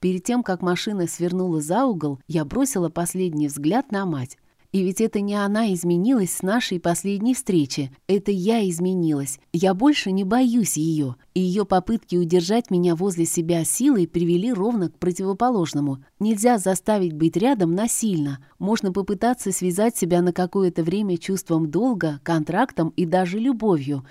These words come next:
Всё это будет работать до поры до времени. Но в конце концов человек, который не имеет выбора, станет тем, кому нечего терять.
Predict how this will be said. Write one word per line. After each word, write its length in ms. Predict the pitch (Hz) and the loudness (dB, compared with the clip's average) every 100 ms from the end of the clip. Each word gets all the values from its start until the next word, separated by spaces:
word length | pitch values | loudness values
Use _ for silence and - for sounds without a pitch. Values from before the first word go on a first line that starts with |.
| - | -14
Всё 240 | - 240 240 | -4 -2 0
это 180 | 202 | -2
будет 340 | 190 202 175 175 | -2 0 0 0
работать 560 | 175 185 311 196 165 | 0 2 2 2 -2
до 100 | 156 | -2
поры 320 | 165 170 196 277 | 0 0 2 2
до 180 | 220 | 2
времени. 540 | 202 175 151 143 131 131 _ _ _ | 2 2 2 0 -2 -6 _ _ _
Но 120 | 185 | -4
в 60 | 180 | -2
конце 360 | 175 180 196 | -2 -2 -4
концов 440 | 185 170 165 247 240 | -2 -2 0 -2 -2
человек, 440 | - 175 185 233 | 0 0 0 -2
который 380 | - 170 175 170 | -4 -2 2 2
не 200 | 180 190 | 2 0
имеет 360 | 190 202 160 156 | 0 2 0 0
выбора, 420 | 240 269 170 147 | 0 2 0 -2
станет 520 | - 180 175 160 - | -4 -2 0 -2 -4
тем, 260 | 196 277 247 | -2 -2 -2
кому 280 | 160 160 | -2 0
нечего 500 | 160 170 277 - 208 | 0 2 0 -2 -6
терять. 500 | 202 190 165 139 131 | -4 -2 -2 -4 -8